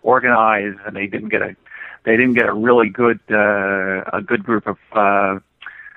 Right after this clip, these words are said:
uh, people out of the expansion draft, except, uh, for a couple of goaltenders. And, uh, it was very tough. And you had, uh, the, the early Ottawa Senators, for example, were, were terrible. And they, uh, it was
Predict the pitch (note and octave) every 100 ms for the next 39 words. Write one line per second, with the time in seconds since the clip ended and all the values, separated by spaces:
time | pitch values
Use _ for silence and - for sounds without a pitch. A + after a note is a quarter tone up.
0 | - _ - G2 G2 - C3 A#2+ A2+ A2+
1 | G#2 G2 - - F3 G3+ A2+ G#2 G#2 A2+
2 | - - - A#2+ _ - A#2 G#2 G2 _
3 | - A2 A#2 G#2 G#2 G2 D3 G3 A#2 G#2
4 | G2+ - A2 G#2 G#2 G2+ G2+ G2+ - _
5 | _ - - - D3+ D#3+ A#2 A2+ A2+ A#2
6 | F3+ D3+ A#2 A2+ B2 C3 A2 G#2 A#2 G#2+
7 | G#2+ G#2+ - - B2 - - A2 G#2 G2
8 | A#2+ B2+ B2+ A#2+ G#2+ G2+ - A2+ A#2+ A2
9 | G2+ D3+ D#3+ C3 G#2+ - G2+ G2 G#2 G#2
10 | G2+ G2+ G2 G2 G2 - C#3 D#3 A#2 F#2+
11 | G2+ G#2 - G#2+ G2+ G2 - F#2+ F#2 -
12 | _ - - - - A#2 -